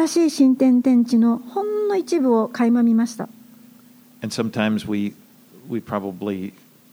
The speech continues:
Speaker 2: all we can think about is what's in front of us.
Speaker 1: でも私たちは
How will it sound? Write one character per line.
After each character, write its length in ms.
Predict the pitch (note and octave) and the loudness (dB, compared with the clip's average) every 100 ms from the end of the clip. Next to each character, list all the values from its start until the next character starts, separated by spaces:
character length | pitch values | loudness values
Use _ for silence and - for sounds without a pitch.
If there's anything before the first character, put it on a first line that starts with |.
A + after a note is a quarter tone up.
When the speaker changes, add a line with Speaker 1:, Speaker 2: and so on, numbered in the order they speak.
| - _ _ _ _ - | -20 _ _ _ _ -16
Speaker 2:
all 200 | G2+ G#2+ | -8 -6
we 120 | A2+ A#2 | -4 -4
can 120 | A#2+ | -4
think 200 | D3 C3 | -4 -4
about 360 | F#2 F2+ E2+ | -6 -8 -10
is 80 | F2+ | -10
what's 240 | F#2 G2 A2 | -12 -10 -10
in 100 | F#2 | -6
front 240 | G#2+ F#2+ | -4 -4
of 120 | D#2 | -6
us. 320 | - - - _ - - - - - _ - | -12 -14 -16 _ -20 -20 -20 -20 -20 _ 4
Speaker 1:
で 100 | B3+ | 6
も 140 | B3 | 6
私 240 | A#3+ C4 | 4 2
た 120 | B3+ B3 | 2 0
ち 120 | B3+ | 2
は 300 | B3+ B3 | 4 4